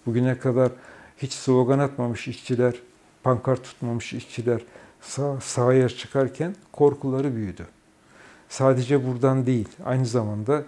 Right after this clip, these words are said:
işte Suriye'de olsun, Irak'ta olsun, Türkiye'de olsun, Kürt halkı bundan kırk, e, yıl önceki Kürt halkı da değil. E,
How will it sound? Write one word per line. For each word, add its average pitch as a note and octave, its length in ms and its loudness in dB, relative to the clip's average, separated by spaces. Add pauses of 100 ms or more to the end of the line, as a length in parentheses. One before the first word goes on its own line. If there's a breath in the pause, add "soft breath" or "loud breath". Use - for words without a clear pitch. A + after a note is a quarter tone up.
(380 loud breath)
işte - 220 -4
Suriye'de B2 540 0
olsun, A2+ 400 -2
Irak'ta A#2+ 400 -2
olsun, A#2 300 -4
Türkiye'de A#2 480 -2
olsun, B2+ 400 -4 (400 loud breath)
Kürt - 300 -4
halkı C3 400 0
bundan C3+ 360 -2 (120)
kırk, C3+ 280 -6 (200)
e, B2 40 -2
yıl A#2+ 420 2
önceki A#2+ 540 -2
Kürt A#2+ 260 -4
halkı A2+ 360 -4
da F#2 160 0
değil. D2 200 -14 (800 loud breath)
E, A2+ 60 -2